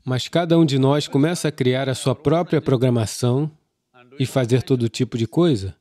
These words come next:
Não, não, você é somente um pedaço de vida. Não se leve muito a sério. Porque antes de você e de mim,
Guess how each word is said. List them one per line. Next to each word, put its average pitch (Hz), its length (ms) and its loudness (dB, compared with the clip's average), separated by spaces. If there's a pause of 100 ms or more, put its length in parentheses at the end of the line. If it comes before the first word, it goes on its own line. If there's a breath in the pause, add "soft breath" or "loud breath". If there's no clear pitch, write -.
(340)
Não, 165 260 4
não, 147 300 6
você 113 360 0
é 151 60 -2
somente 147 540 2
um 123 60 0
pedaço 110 480 -2
de 104 100 -4
vida. 104 480 -4 (240)
Não 143 180 2
se 147 200 -2
leve 113 340 0
muito 107 300 -2
a 98 60 -4
sério. 110 580 -4 (1000)
Porque 120 580 2
antes 143 380 0
de 117 60 -6
você 117 420 0
e 143 60 0
de 113 100 -4
mim, 110 400 -2